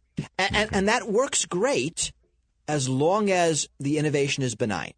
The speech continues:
Speaker 1: I mean, the internet has largely been that regime. It's been permissionless. You could do whatever you want on the internet.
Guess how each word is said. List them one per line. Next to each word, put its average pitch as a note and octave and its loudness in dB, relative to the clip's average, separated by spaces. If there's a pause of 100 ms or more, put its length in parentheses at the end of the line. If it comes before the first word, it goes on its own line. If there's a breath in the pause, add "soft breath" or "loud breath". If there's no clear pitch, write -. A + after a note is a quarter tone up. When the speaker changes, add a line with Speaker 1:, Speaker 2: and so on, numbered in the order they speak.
(580)
Speaker 1:
I A#2 -2
mean, C3 2
the C#3+ 0
internet A3+ 0
has F3 -2
largely F#3+ -2
been D3+ 0 (220)
that A#2+ -2
regime. A2 -4 (540)
It's - -6
been B2 -2 (180)
permissionless. - -2 (180)
You B2 -2
could A#2+ -4
do C#3 2
whatever D3+ -2
you E3+ 0
want C3 -2
on A2+ -6
the G#2+ -4
internet. F2+ -8